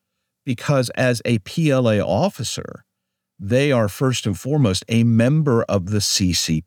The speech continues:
P because the entire military is the armed wing of the C C P. And that, in turn, means that the P L A, one,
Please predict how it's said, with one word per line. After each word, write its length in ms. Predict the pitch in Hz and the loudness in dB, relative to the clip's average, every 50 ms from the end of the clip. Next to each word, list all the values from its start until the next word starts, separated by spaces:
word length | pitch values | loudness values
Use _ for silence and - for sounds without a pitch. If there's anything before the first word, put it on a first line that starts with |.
| _ | _
P 460 | - - - - 95 - - - - _ _ _ _ _ - | -18 -8 -4 -2 -2 -2 -4 -10 -18 _ _ _ _ _ -10
because 340 | 87 85 - 110 110 101 | -8 -4 -2 -2 0 0
the 120 | 107 113 110 | 0 0 0
entire 340 | 113 117 - 110 110 127 143 | 0 0 0 0 0 0 0
military 560 | 151 165 202 202 156 - - 95 69 57 - - | 0 0 0 0 -2 -2 0 -2 -2 -2 -4 -4
is 160 | - 90 85 | -4 -4 -2
the 160 | 98 98 - - | 0 -2 -2 0
armed 320 | - 95 95 95 90 85 78 | 0 2 2 2 2 0 0
wing 260 | 78 82 82 76 - - | 0 -2 -2 -2 -2 -4
of 180 | - 85 71 - | -6 -6 -4 -2
the 200 | 87 82 80 - _ _ | -2 -2 -2 -4 _ _
C 320 | - - - - - 85 76 | -12 -6 -6 -4 -4 -4 -4
C 240 | - - - - - | -6 -6 -6 -8 -8
P. 180 | - - - - _ _ _ _ _ _ _ _ _ - | -10 -12 -12 -12 _ _ _ _ _ _ _ _ _ -6
And 180 | - 147 151 | -4 -2 0
that, 340 | 160 226 285 302 254 208 208 - | 2 2 2 2 2 0 -2 -2
in 180 | - 165 160 151 | -2 -2 -2 -2
turn, 300 | - - 170 165 160 151 | -2 -2 0 0 2 2
means 280 | 147 147 143 139 127 - | 4 4 2 2 2 2
that 160 | 131 117 - | 0 -2 -2
the 60 | 127 - | -4 -10
P 300 | - - - 151 135 131 | -10 -6 -2 0 2 2
L 220 | 117 110 123 175 | 2 2 2 2
A, 380 | 202 151 107 85 80 87 113 - _ _ _ _ _ _ _ | 2 2 2 0 0 -4 -6 -8 _ _ _ _ _ _ _
one, 440 | 76 90 92 90 87 98 123 185 202 | -6 -2 0 0 2 2 0 -2 -2